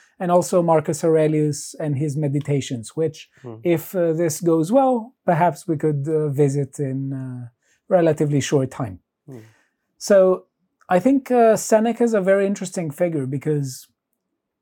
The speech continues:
Speaker 1: a long time ago, when I first read him, I wasn't particularly impressed. But, uh, now that I focused a bit more and read him, you know, a bit more deeply,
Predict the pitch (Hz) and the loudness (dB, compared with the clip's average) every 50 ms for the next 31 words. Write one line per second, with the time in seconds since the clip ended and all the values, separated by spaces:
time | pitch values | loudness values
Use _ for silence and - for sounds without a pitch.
0 | _ _ _ - 185 170 160 170 180 190 190 - - 208 202 190 185 175 165 160 | _ _ _ -4 0 2 2 2 2 0 -4 -4 -4 -2 -2 0 0 -2 0 0
1 | 160 156 160 165 170 160 156 - - _ _ 160 165 165 165 170 170 170 165 165 | 0 2 2 0 -2 -4 -6 -10 -16 _ _ -4 -4 -4 -2 -4 -4 -4 -4 -6
2 | 156 147 - - 170 170 156 165 - 190 175 165 160 165 156 147 156 165 160 156 | -6 -6 -4 -2 -2 -2 -2 -4 -6 -2 0 0 0 2 0 -2 -2 -4 -4 -4
3 | 160 165 185 185 208 233 233 233 202 175 - 165 156 156 160 156 151 156 151 147 | 0 0 0 2 2 0 0 -2 -4 -4 -2 -2 -2 0 0 -2 0 0 -2 -2
4 | 143 - 147 135 175 185 - - - _ _ _ _ _ _ _ _ _ _ _ | -2 -4 -4 -6 -6 -8 -12 -20 -20 _ _ _ _ _ _ _ _ _ _ _
5 | _ _ _ _ _ _ 151 147 151 151 147 147 - - 170 156 151 151 156 156 | _ _ _ _ _ _ -2 0 0 0 0 -2 -4 -4 -2 -2 0 -2 -2 -2
6 | 160 165 175 180 190 185 196 196 196 196 190 185 180 175 170 170 170 165 160 156 | 0 0 0 0 0 2 2 2 4 4 2 2 2 0 0 -2 -2 -2 -4 -4
7 | 156 151 151 151 147 143 135 - - 180 180 170 190 180 180 - - 160 151 165 | -6 -6 -6 -6 -6 -8 -8 0 0 0 2 2 -2 -4 -2 -2 -4 -2 -2 -2
8 | 160 - 165 160 165 165 160 151 147 147 147 143 139 139 139 139 139 135 139 - | -4 -4 -4 -4 -2 -2 -2 -2 -2 -2 -4 -6 -6 -6 -6 -6 -6 -8 -8 -8
9 | 185 156 151 160 165 165 151 131 151 170 156 151 143 139 135 123 117 _ _ _ | -6 -2 0 0 0 0 0 -2 -4 -4 -2 -4 -4 -4 -6 -8 -10 _ _ _
10 | _ _ 156 156 151 151 151 165 165 156 143 165 160 156 175 170 165 156 135 120 | _ _ -8 -6 -6 -4 -2 -4 -4 -4 -4 -6 -6 -4 -4 -2 -2 -2 -2 -2
11 | 156 175 185 - 156 151 165 - | -4 -4 -4 -2 -4 -4 -4 -6